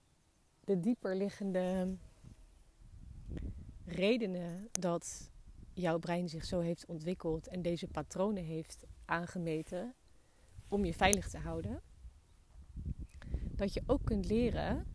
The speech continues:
om die gedragingen en die patronen anders te gaan doen. Als je systeem zich weer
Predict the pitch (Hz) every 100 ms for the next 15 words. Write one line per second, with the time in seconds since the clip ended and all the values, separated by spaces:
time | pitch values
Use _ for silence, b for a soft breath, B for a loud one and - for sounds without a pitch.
0 | - - - - - - - - - B
1 | B B B B - - 202 202 196 190
2 | 180 175 - - - - - 180 175 180
3 | 190 190 175 165 165 165 170 170 165 151
4 | 156 190 196 180 165 185 220 - - 185
5 | 156 156 175 131 151 170 165 185 - -
6 | - - - b b b b b - -
7 | - - - - - - - - 185 214
8 | - 220 - 180 - 180 175 175 - 160
9 | 160 170